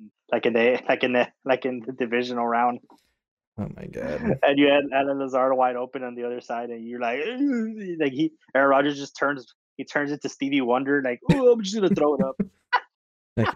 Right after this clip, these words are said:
Speaker 2: "If I throw it to Lazard, we play the Rams next week. Ah, fuck it. Go, Adams."
Speaker 1: "I want that higher draft position by one."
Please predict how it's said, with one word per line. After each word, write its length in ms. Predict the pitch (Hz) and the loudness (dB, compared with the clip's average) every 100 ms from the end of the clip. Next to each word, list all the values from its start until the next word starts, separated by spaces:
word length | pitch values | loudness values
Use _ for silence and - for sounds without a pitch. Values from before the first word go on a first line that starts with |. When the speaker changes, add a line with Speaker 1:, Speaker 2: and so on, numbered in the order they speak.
| - | -8
Speaker 2:
"If 140 | 123 | -2
I 80 | 127 | -2
throw 260 | - 160 165 | 2 4 4
it 80 | |
to 120 | - 123 | 4 2
Lazard, 500 | 117 147 139 127 113 | 4 4 2 -2 2
we 120 | 127 | 2
play 180 | 131 151 | 4 6
the 100 | 127 | 6
Rams 280 | 131 151 139 | 6 4 2
next 260 | 131 - 131 | 2 0 -4
week. 280 | 123 - _ _ _ - _ _ - | -4 -6 _ _ _ -20 _ _ -10
Ah, 240 | 165 165 | -6 -6
fuck 320 | - - 170 160 | -8 -6 -4 -4
it. 260 | 165 - _ _ _ _ - | -4 -6 _ _ _ _ -2
Go, 340 | 196 233 233 220 | 0 4 4 4
Adams." 720 | 220 233 233 214 165 135 - _ _ _ _ _ _ - | 2 0 2 6 6 4 -8 _ _ _ _ _ _ -4
Speaker 1:
"I 100 | 190 | 2
want 260 | 208 214 | 2 4
that 160 | 196 180 | 4 6
higher 240 | 202 208 | 4 4
draft 340 | 196 190 185 196 | 2 4 2 2
position 480 | 208 180 165 175 151 | 0 0 0 0 4
by 140 | 156 | 4
one." 480 | 160 185 190 170 | 4 4 2 0